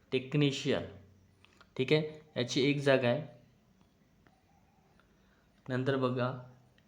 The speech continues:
ईईजी टेक्निशियन एक जागा आहे. नंतर आहे मेडिकल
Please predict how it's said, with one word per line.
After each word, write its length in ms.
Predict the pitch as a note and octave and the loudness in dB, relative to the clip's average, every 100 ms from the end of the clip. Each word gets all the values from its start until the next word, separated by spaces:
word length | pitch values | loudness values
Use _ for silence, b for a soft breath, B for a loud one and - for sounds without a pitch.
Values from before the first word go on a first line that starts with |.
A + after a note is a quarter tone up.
| _ | _
ईईजी 680 | E3 D#3+ D#3+ D#3 C#3+ D3 D#3+ - - _ | -4 -2 0 0 0 -2 -4 -8 -18 _
टेक्निशियन 680 | C#3 C3+ D3+ D3 D3 C3 B2+ C#3+ - - _ _ _ _ _ | -6 -2 0 0 2 2 2 -2 -10 -20 _ _ _ _ _
एक 220 | D3+ D#3 | 2 2
जागा 320 | D3+ C#3 B2 A2+ | 4 4 6 4
आहे. 120 | B2 - - _ _ _ - _ _ _ - | 2 -6 -20 _ _ _ -20 _ _ _ -4
नंतर 240 | C3+ C#3+ | -2 2
आहे 140 | D3 | 2
मेडिकल 760 | C#3+ C3 C3 C3+ C#3 D3 D3 | 2 2 2 0 -2 0 0